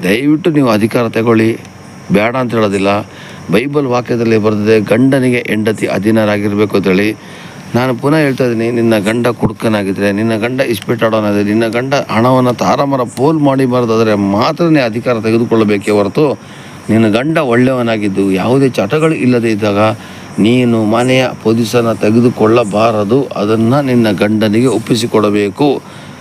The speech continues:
ನಿನಗೆ ದೇವರು ಕೊಟ್ಟಂಥ ಕೆಲಸವನ್ನು ಮಾತ್ರ ನೀ ಮಾಡಬೇಕೇ ಹೊರತು ಅಧಿಕ ಪ್ರಸಂಗದ ಕೆಲಸವನ್ನು ಮಾಡಿ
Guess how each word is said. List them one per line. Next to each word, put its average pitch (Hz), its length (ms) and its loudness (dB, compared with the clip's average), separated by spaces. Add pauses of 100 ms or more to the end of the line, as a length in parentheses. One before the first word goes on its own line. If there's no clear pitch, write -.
(160)
ನಿನಗೆ 147 460 2
ದೇವರು 135 400 2
ಕೊಟ್ಟಂಥ 113 480 -4
ಕೆಲಸವನ್ನು 123 720 -2
ಮಾತ್ರ 123 300 0
ನೀ 123 160 0
ಮಾಡಬೇಕೇ 110 540 0
ಹೊರತು 95 280 0
ಅಧಿಕ 104 380 0
ಪ್ರಸಂಗದ 139 460 -2
ಕೆಲಸವನ್ನು 110 640 0
ಮಾಡಿ 104 480 0